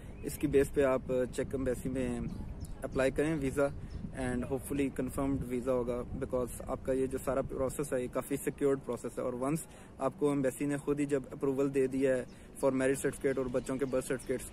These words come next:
इसके लिए काफ़ी वो छः से सात महीने लगाते हैं, और जब उन्होंने ये सारा process करके आपको आपके documents वापस कर दिए हैं super legalize करके, तो फिर आपका visa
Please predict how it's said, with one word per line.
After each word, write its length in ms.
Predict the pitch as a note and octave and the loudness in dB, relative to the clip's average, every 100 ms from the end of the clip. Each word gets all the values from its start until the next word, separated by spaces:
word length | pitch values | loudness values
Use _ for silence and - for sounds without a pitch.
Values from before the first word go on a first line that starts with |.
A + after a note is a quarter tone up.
| - | -10
इसके 220 | - D3 | -2 2
लिए 140 | C#3+ D3 | 4 4
काफ़ी 360 | C#3 C3 D3+ | 2 2 2
वो 120 | C3+ | 2
छः 220 | C3 - C3+ | 0 2 0
से 160 | D#3 | 0
सात 260 | D3+ C3 C3 | 2 2 2
महीने 240 | C#3+ C3 | -2 0
लगाते 340 | C3 A#2+ A2+ B2 | 0 -2 -4 -6
हैं, 100 | A#2 - - - - | -8 -12 -12 -12 -4
और 120 | C3+ | 2
जब 180 | C#3+ C#3 | 4 4
उन्होंने 320 | C#3+ C#3+ C#3+ | 4 4 4
ये 160 | C#3+ | 4
सारा 220 | C#3 C3+ C#3+ | 4 2 2
process 400 | C3+ C3 D3 - | 2 0 -2 2
करके 360 | C#3+ E3 D3 C#3+ - - - - - - - - - | 2 4 4 4 0 -4 -4 0 2 2 0 2 2
आपको 240 | C#3 C#3+ | 4 6
आपके 260 | C#3 - C#3+ | 4 6 4
documents 440 | C3+ A#2+ C#3+ C#3+ | 4 2 0 0
वापस 300 | B2+ - D3 | -2 -2 -2
कर 180 | - C3 | 2 2
दिए 200 | C3+ C#3 | 4 2
हैं 180 | C3+ - | 6 6
super 200 | C#3 C#3+ | 6 2
legalize 400 | C3+ B2+ B2+ C#3+ | 4 4 2 4
करके, 320 | C#3 - C3 - - - C#3+ | 0 0 -4 -4 -6 -2 -2
तो 60 | |
फिर 180 | - C#3+ | 2 4
आपका 280 | C3 - C#3 | 4 4 2
visa 580 | B2+ B2+ C#3 C3+ C3 | 2 2 4 6 4